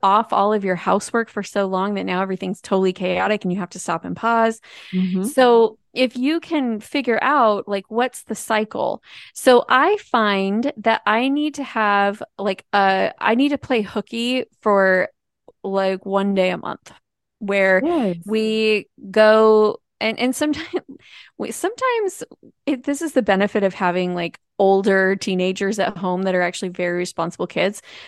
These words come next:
Speaker 1: Sometimes we'll go on a drive and then we'll be like, "Hey, by the way, we're not gonna come home tonight. So put your brothers to bed, make sure everyone gets on the bus in the
Speaker 2: <laughs> Okay,
Speaker 1: morning."
Speaker 2: bye.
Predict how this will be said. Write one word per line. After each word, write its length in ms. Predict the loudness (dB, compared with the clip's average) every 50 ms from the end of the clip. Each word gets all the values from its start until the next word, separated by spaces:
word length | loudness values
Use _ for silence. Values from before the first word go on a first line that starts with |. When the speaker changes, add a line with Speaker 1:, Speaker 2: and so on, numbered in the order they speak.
| -16 -4
Speaker 1:
Sometimes 420 | 0 2 2 4 4 2 2 2
we'll 80 | 2 2
go 160 | 4 4 4
on 80 | 4
a 60 | 2 2
drive 440 | 2 2 2 4 2 2 0 0
and 140 | 0 -2 -2
then 100 | -2 -4
we'll 100 | -4 -4
be 100 | -2 -2
like, 180 | 0 -2 -2 -4
"Hey, 200 | -6 -6 -4 -2
by 160 | 0 0 0
the 80 | 0 0
way, 140 | 0 -2
we're 160 | -2 -2 -4 -4
not 160 | -6 -6 -6
gonna 140 | -6 -6 -4
come 160 | -4 -4 -4
home 200 | -4 -4 -4 -6
tonight. 420 | -6 -6 -6 -6 -6 -6 -8 -10 -12
So 500 | -8 -4 0 0 2 2 0 -2 -4 _ _ _ _ _ _ _ _
put 140 | -8 -6 -2
your 60 | 2
brothers 300 | 2 4 4 4 2 0
to 60 | 2
bed, 200 | 2 4 4 4
make 160 | 4 0 0 -2
sure 120 | -2 -2
everyone 220 | 0 0 0 -2
gets 200 | -2 -4 -6 -6
on 100 | -2 0
the 80 | 0 2
bus 360 | 2 0 -2 -2 -6 -6 -6
in 100 | -2 -2 0
the 60 | 0
Speaker 2:
<laughs> 100 | 0 0
Okay, 40 | -2
Speaker 1:
morning." 220 | 0 0 0 0
Speaker 2:
bye. 480 | 0 0 -2 -2 -2 -4 -4 -4 -6